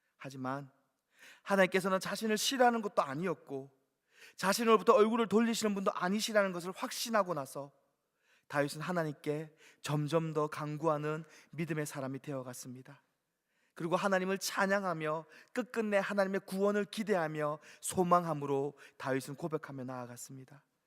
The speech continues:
주님, 우리도 이처럼 우리를 향하신 하나님의 얼굴을 확인하기 원합니다. 그리하여서 힘들수록, 아플수록, 절망할수록 세상에서 넘어지는 것이 아니라 다윗처럼 주께 나와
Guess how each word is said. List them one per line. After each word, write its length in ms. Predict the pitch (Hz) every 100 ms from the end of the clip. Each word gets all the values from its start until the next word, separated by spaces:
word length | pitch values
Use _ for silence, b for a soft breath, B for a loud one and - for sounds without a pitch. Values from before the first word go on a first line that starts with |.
| _ _ _
주님, 380 | 151 147 139 - _ _ b b
우리도 260 | 185 190 202
이처럼 640 | 220 - 208 170 147 143 B B B
우리를 360 | 190 233 233
향하신 360 | 220 214 214 226
하나님의 420 | 220 233 220 214
얼굴을 760 | - 233 233 240 226 214 220 - b b _
확인하기 540 | - 202 190 175 151
원합니다. 600 | 123 117 120 117 113 131 _ _ _ _ _ _ _ _ _ _
그리하여서 680 | 127 135 120 117 - 123 127 _ _ _ _ _ _ _ _
힘들수록, 920 | - 196 185 185 185 - 139 131 135 b b b -
아플수록, 840 | 175 - 214 202 143 143 139 143 b b
절망할수록 960 | - 190 208 214 185 143 - 135 135 B B
세상에서 540 | - 202 202 220 220 214
넘어지는 480 | 175 190 202 202
것이 220 | 190 175 147
아니라 420 | 131 131 131 135 B B
다윗처럼 600 | - 185 220 - 208 202 -
주께 400 | 277 - 240 180
나와 520 | 170 156 147 147